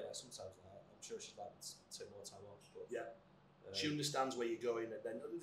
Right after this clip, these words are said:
Speaker 2: why I'm
Speaker 1: She
Speaker 2: saying
Speaker 1: gets it.
Speaker 2: this,
Speaker 1: She
Speaker 2: why,
Speaker 1: gets it.
Speaker 2: why I'm saying this is 'cause if there's no planning place, how does she know when you're gonna be able to give her a bit
Speaker 1: Yeah,
Speaker 2: more
Speaker 1: she,
Speaker 2: time?
Speaker 1: <laughs> she doesn't.
Speaker 2: Does, does that make sense?
Speaker 1: She
Speaker 2: Yeah.
Speaker 1: doesn't, yeah.
Speaker 2: I
Speaker 1: She
Speaker 2: quite like
Speaker 1: doesn't.
Speaker 2: that, though.
Speaker 1: But I, I keep saying that. Just give me a few years.
Speaker 2: Yeah, yeah, yeah. Of course, yeah.
Speaker 1: I
Speaker 2: Absolutely.
Speaker 1: feel like,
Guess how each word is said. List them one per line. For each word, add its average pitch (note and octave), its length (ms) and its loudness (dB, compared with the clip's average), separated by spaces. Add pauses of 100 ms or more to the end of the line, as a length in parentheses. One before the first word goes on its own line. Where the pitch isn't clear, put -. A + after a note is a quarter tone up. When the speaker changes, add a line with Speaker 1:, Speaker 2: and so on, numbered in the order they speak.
(160)
Speaker 2:
why E3+ 360 -2
I'm E3+ 60 0
Speaker 1:
She - 120 4
Speaker 2:
saying A3+ 160 10
Speaker 1:
gets - 140 0
it. - 40 8
Speaker 2:
this, - 280 4 (100)
Speaker 1:
She - 100 -4
Speaker 2:
why, D#3 100 4
Speaker 1:
gets - 200 -4
it. D3 60 -2
Speaker 2:
why E3+ 100 8
I'm E3+ 80 4
saying C#3+ 260 6
this D3+ 200 2
is - 260 -2
'cause - 300 -2 (100)
if C3 120 0
there's B2+ 120 0
no D#3+ 160 10
planning D3 340 4
place, F#2+ 220 -2
how C3 240 4
does A#2+ 100 0
she D3+ 320 4
know F#2+ 280 0 (220)
when B2+ 140 8
you're B2 80 2
gonna B2 140 6
be B2+ 80 8
able - 100 6
to - 60 0
give B2 120 2
her B2 80 4
a - 40 0
bit A#2+ 100 6
Speaker 1:
Yeah, A#2+ 60 4
Speaker 2:
more A#2 80 6
Speaker 1:
she, - 80 2
Speaker 2:
time? A#2 340 6
Speaker 1:
<laughs> - 0 -
she - 160 -2
doesn't. B2+ 220 -2
Speaker 2:
Does, - 180 -8
does - 100 4
that D3 160 12
make D#3 120 8
sense? D#3 280 12
Speaker 1:
She C#3 80 4
Speaker 2:
Yeah. C#3 80 10
Speaker 1:
doesn't, A#2 360 8
yeah. A2 60 -8 (400)
Speaker 2:
I A#2+ 60 0
Speaker 1:
She - 40 -6
Speaker 2:
quite C#3+ 140 8
like A2+ 240 12
Speaker 1:
doesn't. F#2+ 160 4
Speaker 2:
that, F#2 80 -4 (400)
though. A2+ 60 4
Speaker 1:
But - 220 2 (1040)
I, D#3+ 180 10
I D#3 60 2
keep F#3+ 180 6
saying A#2+ 260 8
that. - 140 -8
Just - 160 -4
give C#3+ 100 -10
me D3 60 -4
a D3 40 -4
few C#3 160 -6
years. E3 460 0 (120)
Speaker 2:
Yeah, C3 320 10
yeah, C3 240 12
yeah. B2 140 8
Of - 80 2
course, G#2+ 380 4
yeah. G2+ 80 -2
Speaker 1:
I - 120 -2
Speaker 2:
Absolutely. A3 340 6
Speaker 1:
feel A#3+ 120 12
like, C#3+ 200 12